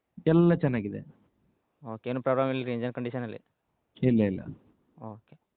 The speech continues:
Speaker 2: ಗಾಡಿ ಆಕ್ಸಿಡೆಂಟು, ರೀಪೇಂಟು ಈ ಥರ ಏನಾರ ಆಗಿದೆಯಾ?
Speaker 1: ಏನಿಲ್ಲ ಸರ್, ಒರಿಜಿನಾಲಿಟಿ.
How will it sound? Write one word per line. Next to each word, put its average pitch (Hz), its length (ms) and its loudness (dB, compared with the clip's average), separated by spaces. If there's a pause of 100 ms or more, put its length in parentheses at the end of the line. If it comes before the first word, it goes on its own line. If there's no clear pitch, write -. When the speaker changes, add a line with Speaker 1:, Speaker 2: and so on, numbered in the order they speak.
Speaker 2:
ಗಾಡಿ 143 220 2
ಆಕ್ಸಿಡೆಂಟು, 147 440 -2
ರೀಪೇಂಟು 143 540 -2
ಈ 139 40 -2
ಥರ 143 120 -4
ಏನಾರ 143 200 -2
ಆಗಿದೆಯಾ? 143 400 -4 (480)
Speaker 1:
ಏನಿಲ್ಲ 151 480 6
ಸರ್, 107 180 -2
ಒರಿಜಿನಾಲಿಟಿ. 123 680 0